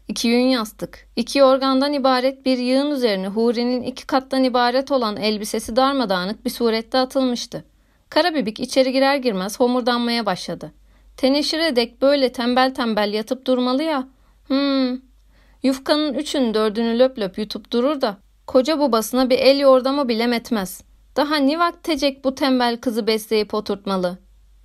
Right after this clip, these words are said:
Karabibik hiddetle kıza doğru gitti. Ayaklarıyla dizlerini kıkıştırarak dedi ki,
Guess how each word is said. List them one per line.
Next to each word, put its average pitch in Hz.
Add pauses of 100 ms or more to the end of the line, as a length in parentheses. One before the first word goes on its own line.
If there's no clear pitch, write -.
(360)
Karabibik 262
hiddetle 269
kıza 269
doğru 196
gitti. 202 (200)
Ayaklarıyla 269
dizlerini 240
kıkıştırarak -
dedi 240
ki, -